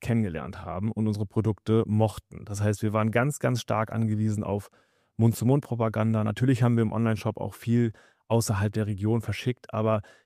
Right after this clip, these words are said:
irgendwie müssen diese Leute auf uns aufmerksam geworden sein und das ist höchstwahrscheinlich durch, ähm, ja, durch positive Mund-zu-Mund-Propaganda oder sie hießen zufällig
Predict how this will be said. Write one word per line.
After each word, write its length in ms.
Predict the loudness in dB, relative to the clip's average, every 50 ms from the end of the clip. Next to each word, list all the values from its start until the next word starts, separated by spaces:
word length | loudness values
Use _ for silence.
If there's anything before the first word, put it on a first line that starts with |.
| _ _ _ _ _
irgendwie 600 | 6 6 6 6 2 0 0 0 2 0 0 2
müssen 300 | 0 0 0 0 0 0
diese 180 | 0 2 2 2
Leute 480 | 2 4 2 2 2 0 -2 -2 0 0
auf 140 | 0 0
uns 120 | 0 -2 -2
aufmerksam 500 | -4 -4 -2 -4 -4 -4 -4 -6 -4 -4
geworden 400 | -4 -4 -4 -4 -4 -2 -4 -4
sein 340 | -2 -2 -2 0 0 0 -2
und 120 | -2 -2
das 180 | -4 -4 -4 -6
ist 200 | -8 -6 0 0
höchstwahrscheinlich 720 | 0 0 2 -2 -4 -4 -2 -2 0 0 0 -2 -2 -4
durch, 340 | -2 -2 -2 -2 -6 -10 _ _ _ _ _ _ _ _ _ _ _ _ _ _ _ _ _ _ _
ähm, 560 | -4 -2 0 0 0 -2 -2 -2 -4 -6 -8 -14 _ _
ja, 220 | -6 -6 -6 -8 _ _ _
durch 280 | 2 2 2 2 -2 _ _ _ _ _ _ _ _ _ _ _ _ _ _ _ _
positive 500 | 2 2 4 4 2 0 0 0 2 2
Mund-zu-Mund-Propaganda 1040 | 2 2 2 0 0 0 0 0 0 0 -2 0 0 0 0 2 0 2 2 2 2
oder 220 | 4 4 4 4
sie 120 | 4 2
hießen 360 | 0 0 -2 -4 -2 -2 -4 -4
zufällig 560 | -6 -8 -10 -4 -2 -2 -2 -2 -4 -6